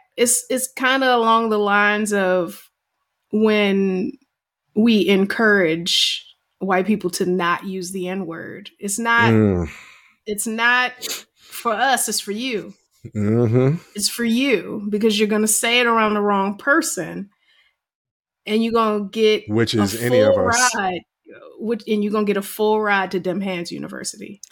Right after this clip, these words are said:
Speaker 2: Woo! Yes, you will.
Speaker 1: And you are gonna graduate magna cum laude.
Speaker 2: Oh, you have freedom of speech. You do.
Speaker 1: Yes.
Speaker 2: You got it.
Speaker 1: Yes.
Speaker 2: And you got freedom to catch these hands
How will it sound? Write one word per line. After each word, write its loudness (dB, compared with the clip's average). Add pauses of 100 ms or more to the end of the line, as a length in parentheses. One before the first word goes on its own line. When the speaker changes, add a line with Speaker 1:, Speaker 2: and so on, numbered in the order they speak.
(100)
Speaker 2:
Woo! 4 (100)
Yes, 0
you 2
will. 2
Speaker 1:
And 2
you 2
are 2
gonna 0
graduate 0 (320)
magna -2
cum -6
laude. -16 (800)
Speaker 2:
Oh, 2
you 0
have 2
freedom 0
of -6
speech. -4 (440)
You -6
do. 4
Speaker 1:
Yes. 0
Speaker 2:
You -8
got 2
it. -4
Speaker 1:
Yes. -2 (360)
Speaker 2:
And -4
you -4
got -6
freedom 0
to -2
catch -6
these -4
hands -6